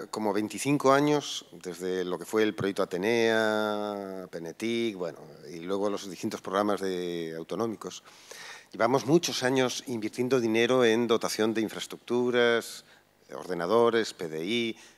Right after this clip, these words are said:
wifi, bueno, esas cosas, ¿no? Es decir, prácticamente podríamos decir que ya hay tecnología, más o menos, en mayor cantidad, eh, se cuelga de vez en cuando, no funciona, bueno, eso es inevitable, ¿no? Eh, pero desde vuestro, vuestro punto de vista, de diez años para aquí,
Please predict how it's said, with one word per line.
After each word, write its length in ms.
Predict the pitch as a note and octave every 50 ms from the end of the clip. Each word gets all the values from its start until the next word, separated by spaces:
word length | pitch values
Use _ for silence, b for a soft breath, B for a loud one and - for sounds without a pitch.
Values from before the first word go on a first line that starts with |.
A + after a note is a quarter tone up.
| B - -
wifi, 500 | F2 A#2 C3 A#2 - - - A#2 A#2 G#2+
bueno, 200 | G2 F#2 E2+ F2+
esas 200 | - - - -
cosas, 340 | - B1 - - D2+ -
¿no? 100 | A2 B2
Es 60 | C3 A2+
decir, 240 | F#2 - E2 E2 B B B B B B B _
prácticamente 500 | - G#2 - B2 G2+ A2+ A#2 A#2+ - B2+
podríamos 420 | - A2 G2+ G#2 A2+ A#2 A#2+ A2
decir 280 | G#2 G#2+ - C3 C3 -
que 120 | - A2+
ya 120 | G2+ G#2 G#2+
hay 120 | A2+ A2+
tecnología, 800 | - - A2+ G#2 G#2+ G#2 F#2 F2+ E2+ - - A2 F#2 E2 D#2 D2+ - _ _ _ -
más 220 | F#2+ F#2 - -
o 60 | F#2+
menos, 420 | E2 D2 C2+ C2+ - - - - - _ _ - -
en 80 | C#2 C#2
mayor 240 | C#2+ D#2 E2+ D#2+
cantidad, 560 | - - D2 C#2+ E2+ G#2 B2 C3 C3 B2+ B2 B B B B B B -
eh, 200 | - D#2 - -
se 140 | - -
cuelga 300 | - - A2 A#2 A2+ G#2
de 40 | G2+
vez 120 | G2 - A2
en 80 | F#2+
cuando, 280 | F2+ B2 B2+ A2+ A#2 A2+
no 80 | G2+
funciona, 340 | E2+ - G#2 - - G2+ F2+
bueno, 160 | D#2+ F2 E2+
eso 100 | D#2 F#2+
es 100 | F2+ -
inevitable, 580 | G2+ F#2+ F#2 F2 E2+ D#2+ - - C#2 C2+ C3+ D3+
¿no? 120 | F#3+ G#3 B B B B B B B B B B B B B B _
Eh, 340 | C#3 B2 A#2 A2 A2 G#2 - - - _ _ _ _ _ _ _ _ _ _ _ _ - - - -
pero 200 | - C3+ B2 B2
desde 220 | A2+ A#2 G#2+ G#2 A#2+
vuestro, 380 | - C#3 C#3 - D#3 D#3 - -
vuestro 320 | - B2+ B2+ A2+ - A#2 -
punto 220 | C#3 D3 C#3+ E3
de 80 | D#3+ D3+
vista, 480 | D#3+ D#3 - - - E3 D#3+ D#3+ - B B B B B B B B _ -
de 560 | B2+ A2+ G#2+ A2+ A#2 A#2 A#2 A#2 A2+ A2+ G#2+
diez 240 | A2 A#2+ C#3+ C#3 -
años 260 | D3 D3 C#3+ B2+ -
para 180 | - C3 A#2 A#2
aquí, 300 | A2 - - C#3 D3+